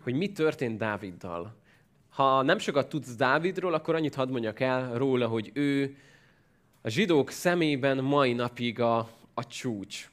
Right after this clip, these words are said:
Ő a legjobb király, ő a legjobb katona, hadvezér,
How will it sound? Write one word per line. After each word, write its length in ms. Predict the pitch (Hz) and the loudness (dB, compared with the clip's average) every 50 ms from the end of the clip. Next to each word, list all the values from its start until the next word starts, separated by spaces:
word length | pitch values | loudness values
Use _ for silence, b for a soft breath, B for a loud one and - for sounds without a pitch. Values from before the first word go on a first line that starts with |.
| _ _ _ _ _ _ _ - | _ _ _ _ _ _ _ -4
Ő 160 | 143 139 139 | 0 4 4
a 40 | 135 | 6
legjobb 340 | 139 139 131 127 113 - - | 6 6 6 4 0 -2 -2
király, 560 | - - 160 156 151 147 143 147 151 151 - _ _ _ _ _ _ _ _ - | -2 0 2 4 4 4 4 2 0 -6 -14 _ _ _ _ _ _ _ _ -4
ő 140 | 131 123 | -2 0
a 60 | 120 117 | 2 4
legjobb 460 | 117 117 113 107 113 104 98 95 - - _ _ _ _ _ _ _ _ - | 2 2 0 0 -4 -4 -4 -6 -12 -20 _ _ _ _ _ _ _ _ -2
katona, 580 | - 165 151 - 151 139 127 123 123 123 123 - _ _ _ | 0 0 0 0 0 0 0 0 -2 -2 -6 -16 _ _ _
hadvezér, 720 | - - 135 131 120 120 123 101 107 117 110 107 107 104 | 0 0 0 0 0 -4 -6 -4 -2 -2 -2 -2 -2 -6